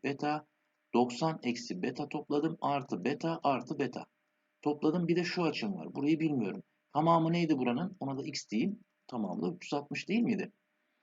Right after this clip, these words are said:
O halde ben şunu görüyorum. Bakın iki tane betalar birbirini götürecektir burada. İki beta var. Eksi beta, eksi beta gitti. Burası ne geldi? Yüz seksen.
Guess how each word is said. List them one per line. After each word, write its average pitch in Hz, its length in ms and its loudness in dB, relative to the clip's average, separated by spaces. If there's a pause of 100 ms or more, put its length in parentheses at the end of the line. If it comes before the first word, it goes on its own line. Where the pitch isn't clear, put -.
(180)
O 143 120 2
halde 160 280 2
ben 156 140 0
şunu 170 240 -2
görüyorum. 120 460 2
Bakın 131 260 -4
iki 123 160 -6
tane 117 320 -2
betalar 110 440 -2
birbirini 139 300 0
götürecektir 139 600 -2
burada. 87 200 -4
İki - 220 -4
beta 98 260 -2
var. - 200 -2 (360)
Eksi 123 280 -2
beta, 101 220 -4
eksi 143 280 -4
beta 104 180 -2
gitti. 123 400 -4 (440)
Burası 120 240 0
ne 147 100 -2
geldi? 143 260 -2
Yüz 147 180 -4
seksen. 139 460 -2